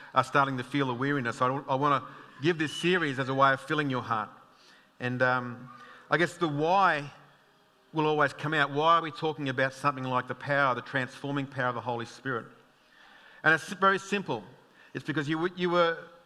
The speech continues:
created, you were designed, your, your D N A is, is formed in such a way that this life that you're called to live can't be lived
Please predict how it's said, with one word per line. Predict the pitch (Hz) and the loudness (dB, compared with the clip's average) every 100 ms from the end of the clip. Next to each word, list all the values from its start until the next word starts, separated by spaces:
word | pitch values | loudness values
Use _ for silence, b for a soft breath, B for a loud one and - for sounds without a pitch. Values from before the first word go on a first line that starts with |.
| - | -6
created, | - 170 170 185 143 131 | -2 2 4 4 0 -2
you | 156 | -2
were | 151 | -2
designed, | 147 135 170 170 147 135 - B B B 165 | -2 0 2 4 2 -2 -14 B B B -2
your, | 160 170 | -2 -2
your | 165 165 | 0 0
D | 139 180 | 0 0
N | 190 | 2
A | 175 170 | 4 4
is, | 160 143 131 170 | 2 -4 -6 -2
is | 151 127 - - _ _ _ _ | -2 -4 -12 -20 _ _ _ _
formed | - - - 196 208 202 | -18 -10 -2 0 0 -2
in | 196 | -2
such | - 185 185 | 0 0 0
a | |
way | 147 123 110 113 - B B B | 0 0 0 -6 -20 B B B
that | 143 | 0
this | 160 151 | 0 -4
life | 160 160 190 190 | 0 4 4 2
that | 175 170 | -2 -2
you're | 151 | -4
called | - 165 165 | -2 -4 -2
to | |
live | 156 139 127 | -2 -2 -2
can't | - 160 165 | 2 2 2
be | 175 | -2
lived | 143 131 123 | -2 -2 -4